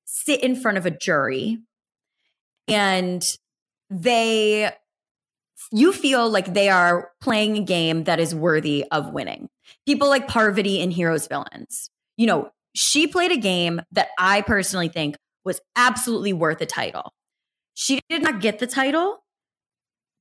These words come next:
because other people voted for somebody else.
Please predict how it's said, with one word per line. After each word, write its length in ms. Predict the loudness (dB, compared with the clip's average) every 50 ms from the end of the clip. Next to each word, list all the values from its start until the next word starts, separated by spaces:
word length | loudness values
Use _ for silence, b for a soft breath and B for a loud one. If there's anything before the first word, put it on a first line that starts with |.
| _ _ -20 -20 -20 -20 _ _ _ _ _
because 760 | _ -4 0 2 4 4 4 4 4 2 2 0 -2 -2 -4 _ _ _ _ -2
other 200 | 0 2 2 0
people 320 | 0 -2 0 0 -2 0
voted 440 | 4 4 4 4 4 2 0 0 -4 -10 _ _ _ _ _ _ _ _ _
for 260 | 0 2 4 4 2
somebody 420 | 0 0 -2 0 0 0 -2 -2 -2
else. 400 | -4 -4 -6 -8 -10 -10 -12